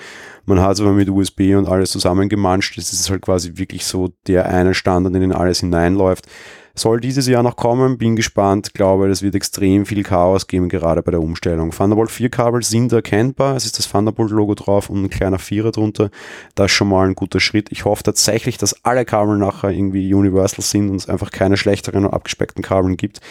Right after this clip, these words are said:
Das ist mal ihr Wunsch, nur inwiefern sich dann Hersteller daran halten, gerade wo das jetzt eben royalty-free ist, bleibt eine große Frage.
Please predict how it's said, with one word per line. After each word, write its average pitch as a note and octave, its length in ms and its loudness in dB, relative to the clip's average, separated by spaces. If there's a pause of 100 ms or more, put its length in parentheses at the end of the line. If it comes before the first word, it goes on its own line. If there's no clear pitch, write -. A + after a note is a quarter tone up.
(400)
Das F2+ 120 0
ist G2+ 180 -2
mal G2+ 180 4
ihr F#2+ 160 4
Wunsch, G2 280 2
nur F#2 140 2
inwiefern F2+ 380 2
sich F2+ 100 -4
dann F#2+ 140 0
Hersteller F2 340 2
daran F2+ 240 0
halten, F2 320 0
gerade E2 300 -2
wo E2+ 60 0
das D#2+ 120 -4
jetzt D#2+ 140 -6
eben E2 100 -2
royalty-free E2 680 -2
ist, D#2+ 100 -6
bleibt - 300 -6
eine - 60 -6
große - 280 -10
Frage. - 460 -4